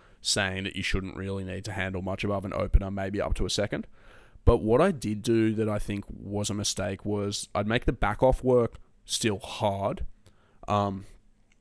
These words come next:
you know, I get, like, again, along the same lines as what I was saying before of, like, you know, if you could do more for fives, why don't you just do more for fives and get more? So, you know, so if three weeks out somebody was doing a heavy three by five, then it wasn't like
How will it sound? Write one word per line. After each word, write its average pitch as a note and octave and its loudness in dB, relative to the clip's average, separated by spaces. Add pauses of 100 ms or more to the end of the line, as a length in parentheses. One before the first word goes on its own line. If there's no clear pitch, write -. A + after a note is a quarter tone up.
(420)
you C3 4
know, A2 6
I C#3+ 6
get, C3 4
like, D3+ 6
again, C#3+ 4
along C3 4
the B2+ 2
same A#2 2
lines G#2+ 0
as F#2+ -8
what G2+ -4
I G2+ -4
was G2 -2
saying G#2 0
before G2 -6
of, F#2 -12
like, F#2+ -6
you F#2+ -8
know, F#2 -6
if - -10
you G2 -10
could G2 -6
do G2+ -4
more G2 -6
for G#2+ -6
fives, F#2 -6
why F#2 -8
don't E2 -10
you F#2 -10
just F#2+ -12
do F#2+ -10
more F#2+ -8
for G#2 -14
fives F#2+ -6
and F#2+ -12
get - -6
more? - -8 (420)
So, F#2+ 2 (360)
you G#2+ -4
know, G2 -2
so G#2 0
if F#2+ -2
three C3+ 2
weeks A#2+ 2
out G#2+ 2
somebody G#2 -2
was G2 -2
doing G2+ -2
a G2+ 0
heavy G2+ -2
three G2+ -4
by A2+ 2
five, C#3 0 (400)
then G#2+ 2
it F2 -4
wasn't A2 0
like G2 -6